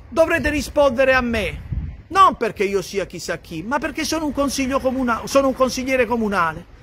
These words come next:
e mi dovrete dare risposte, e dovrete dare risposte a quei quattromiladuecento cittadini che io rappresento nella massima,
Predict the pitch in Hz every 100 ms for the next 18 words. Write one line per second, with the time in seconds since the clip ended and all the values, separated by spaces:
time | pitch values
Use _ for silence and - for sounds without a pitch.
0 | - - 302 320 302 277 262 262 226 226
1 | 196 - 175 170 - 175 170 - - -
2 | 269 339 330 294 285 277 254 247 269 -
3 | - 254 226 - 269 - - - 226 320
4 | 277 254 247 240 254 247 208 165 - 185
5 | 247 240 247 208 190 240 294 277 214 180
6 | 180 - - - 294 285 208 170 - -
7 | 269 - 294 294 208 170 156 - 185 -
8 | - 262 302 294 190 151 - 214 202 233